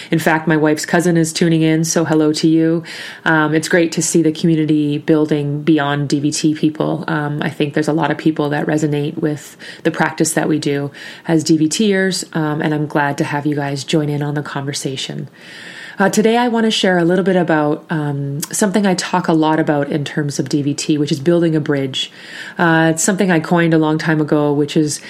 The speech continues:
how the heck are we gonna do this play thing that we're doing with each other when, you know, one person is kind of on one side and one's on the other? There's not a lot of room to grow the play together besides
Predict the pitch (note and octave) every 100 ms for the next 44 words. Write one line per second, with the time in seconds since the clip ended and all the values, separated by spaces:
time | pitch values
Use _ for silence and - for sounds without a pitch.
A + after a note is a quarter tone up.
0 | - - - A3 G3 G3 G3+ F3+ E3+ E3+
1 | D#3+ D3+ E3 E3+ D#3+ D#3 D#3+ D#3+ - F3
2 | F3+ F3+ E3 D#3 D#3 D#3 D3 E3 G3+ D#3
3 | C#3+ D#3 - D3+ D3 C#3+ D3 C#3 C#3+ D#3+
4 | G3+ E3 D3 D3+ D#3+ D#3 E3+ D#3+ E3 D#3+
5 | D#3 - - - - E3 E3 D#3+ D#3+ D#3
6 | D3+ D3+ D#3+ - D#3 D#3+ D#3+ D3 D3+ D#3+
7 | D#3+ D#3 D3+ D3 D#3+ D#3+ D#3+ - - -
8 | - E3+ E3+ E3+ E3 D#3+ D#3+ C#3 D#3+ E3
9 | D#3+ D3+ - D#3+ D#3 D#3 E3 D#3 E3 D3+
10 | D#3+ D3+ C#3 C#3 C#3 D#3 - D3 C#3+ C3
11 | -